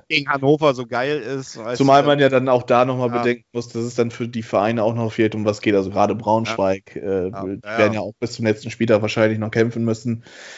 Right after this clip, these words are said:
Speaker 1: Ja.
Speaker 2: Und, ähm, ja, von daher, also ich glaube auch, Würzburg wird ein ganz, ganz schweres Spiel. Allerdings, ähm, denke ich, dass, dass Thune das irgendwie hinkriegt.
Speaker 1: Ja.
Speaker 2: Ähm, also wie du ja letztendlich auch, äh, d-, da dein, dein, dein Hopf, ja,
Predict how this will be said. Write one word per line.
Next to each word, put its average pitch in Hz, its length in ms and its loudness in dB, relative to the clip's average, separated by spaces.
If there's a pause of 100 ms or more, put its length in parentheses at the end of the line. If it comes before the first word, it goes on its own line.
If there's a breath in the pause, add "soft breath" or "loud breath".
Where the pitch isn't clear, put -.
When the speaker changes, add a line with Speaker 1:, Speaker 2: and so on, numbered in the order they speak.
Speaker 1:
Ja. 107 200 -8
Speaker 2:
Und, 120 420 0
ähm, 110 400 6
ja, 131 360 6
von 123 200 -6
daher, 131 320 4
also 123 160 0
ich 123 180 -8
glaube 131 240 2
auch, 165 240 4
Würzburg 147 460 0
wird 147 220 -4
ein 143 100 -6
ganz, 143 220 -2
ganz 135 160 0
schweres 135 320 0
Spiel. 165 380 0
Allerdings, 135 580 0
ähm, 127 460 2 (360)
denke 131 180 2
ich, 135 140 -4
dass, 120 240 -2
dass 117 220 -2
Thune 151 320 -2
das 127 100 0
irgendwie 117 240 -2
hinkriegt. 135 540 -2 (640 loud breath)
Speaker 1:
Ja. 113 180 6
Speaker 2:
Ähm, 110 120 0
also 117 300 -6
wie 127 80 0
du 143 180 2
ja 131 140 10
letztendlich 120 440 0
auch, 147 360 4
äh, 120 320 2
d-, 113 480 -10
da 120 240 6
dein, 113 320 0
dein, 107 280 -4
dein 104 280 -6
Hopf, - 400 -6
ja, 107 400 0